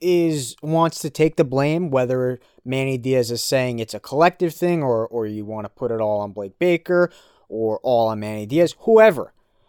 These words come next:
y-, y-, you can't go into next season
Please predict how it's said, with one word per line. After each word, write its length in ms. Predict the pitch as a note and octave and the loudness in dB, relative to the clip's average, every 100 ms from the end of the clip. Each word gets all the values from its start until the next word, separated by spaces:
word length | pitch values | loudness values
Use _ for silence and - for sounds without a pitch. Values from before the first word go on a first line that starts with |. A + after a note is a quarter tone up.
| _ - | _ -16
y-, 140 | D3 - | -14 -14
y-, 100 | E3 | -14
you 180 | D#3+ D#3+ | -4 -4
can't 540 | - G#3 A3+ - - | 2 4 4 0 -6
go 260 | B2+ D#3+ E3+ | 2 4 4
into 220 | E3 - | 0 -2
next 280 | D#3 D3+ - | -2 -2 -2
season 480 | - D3 C3 A#2+ | -2 -2 -2 -4